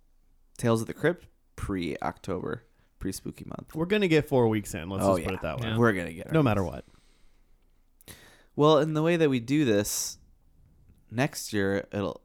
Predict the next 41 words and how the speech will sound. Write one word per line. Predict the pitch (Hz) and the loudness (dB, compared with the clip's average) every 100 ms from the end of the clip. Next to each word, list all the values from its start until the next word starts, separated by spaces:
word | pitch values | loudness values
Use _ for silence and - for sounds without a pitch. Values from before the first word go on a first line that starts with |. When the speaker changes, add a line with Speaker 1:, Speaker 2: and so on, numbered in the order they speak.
| - | -14
Speaker 1:
First | - 104 - | -8 -8 -6
and | 101 | -6
Lasties | 101 95 | -6 -6
will | 98 | -4
happen | 98 98 95 98 | -2 -4 -6 -8
in | |
spooky | - 98 - | -8 -8 -6
month | 98 95 | -6 -6
too. | - 123 110 _ _ _ _ _ _ _ _ _ _ _ _ _ _ _ _ _ _ _ | -4 -6 -6 _ _ _ _ _ _ _ _ _ _ _ _ _ _ _ _ _ _ _
It's | 110 | -8
just, | 110 - | -8 -4
we're | 110 110 | -2 -2
just | 104 | -4
gonna | 92 | -8
keep | 90 117 - | -6 -8 -4
rolling. | 110 98 | -6 -4
We | 151 | 0
might | 208 180 | 2 2
have | - | 0
to | |
figure | - 120 107 | 2 2 4
something | - 107 98 | 2 0 -2
out. | 90 58 - - - - - | -2 -6 -14 -18 -18 -4 -2
<laughs> | 135 170 - - | 0 0 -2 -2
Speaker 2:
I | 143 160 | 2 4
mean, | 156 151 143 143 160 | 4 2 -2 -8 -2
last | 165 160 - 131 | 2 2 0 0
week, | 110 104 113 | 0 -2 -4
me | 117 113 | 0 0
and | 104 | 0
Joe | 110 104 | -2 -2
were | 104 | -2
talking | 110 104 104 | -4 -4 -4
about | 101 95 95 | -6 -6 0
jump | 120 113 | 0 0
scaring | - 104 80 101 | -6 -6 -6 -6
people. | 95 - 73 - - - _ _ _ _ _ _ - | -8 -8 -10 -12 -18 -20 _ _ _ _ _ _ -2
Speaker 1:
Yeah, | 160 92 - _ | 0 0 -8 _
yeah. | 117 110 - _ _ _ _ _ _ _ _ _ | -8 -8 -10 _ _ _ _ _ _ _ _ _
Speaker 2:
But | 110 | -2
we, | 101 | -2